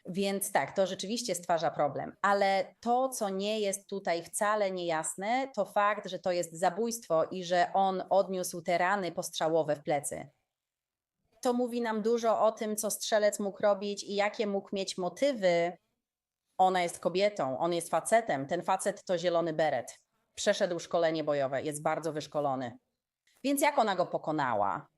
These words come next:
Czy najpierw go otruła, a potem zastrzeliła go w plecy? Nie wiemy, dopóki nie dostaniemy więcej raportów. Ale powiem ci, co nie jest domniemane.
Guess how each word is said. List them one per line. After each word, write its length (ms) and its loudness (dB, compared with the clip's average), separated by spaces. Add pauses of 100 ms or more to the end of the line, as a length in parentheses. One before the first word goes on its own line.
Czy 140 -6
najpierw 420 -2
go 140 0
otruła, 640 0
a 80 0
potem 340 -6
zastrzeliła 680 -4
go 140 -2
w 100 -14
plecy? 600 -4 (400)
Nie 160 -2
wiemy, 280 0
dopóki 400 -2
nie 140 -2
dostaniemy 540 -2
więcej 360 -2
raportów. 460 -2
Ale 240 4
powiem 360 0
ci, 360 -2
co 140 0
nie 200 0
jest 180 0
domniemane. 640 0